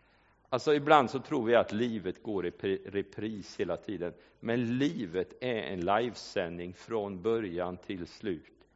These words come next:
Det blir ingen repris. Visserligen skapar vi oss vanor och rutiner, men det är inte samma sak. Livet är här och nu. Och där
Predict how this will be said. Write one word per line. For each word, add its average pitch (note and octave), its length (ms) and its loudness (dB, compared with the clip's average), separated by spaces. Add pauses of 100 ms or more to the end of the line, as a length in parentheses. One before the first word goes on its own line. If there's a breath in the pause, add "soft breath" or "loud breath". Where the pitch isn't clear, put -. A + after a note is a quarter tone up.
(300)
Det C3+ 100 -6
blir D3 300 2
ingen B2 280 0
repris. F2+ 520 -2 (200 soft breath)
Visserligen F3+ 640 8
skapar D3+ 460 8
vi C#3 60 8
oss C3+ 180 6
vanor B2+ 640 6 (340 loud breath)
och C#3 160 6
rutiner, C3+ 800 2 (140)
men A#2 160 -2
det D3+ 60 2
är - 20 0
inte C3 180 -4
samma A#2 280 0
sak. G#2 300 0 (380 loud breath)
Livet C#3+ 800 0
är A2 420 4 (120)
här G#2+ 640 4 (100)
och A2+ 160 -2
nu. G#2 420 -2 (280 soft breath)
Och A2 220 -6
där A#2 500 8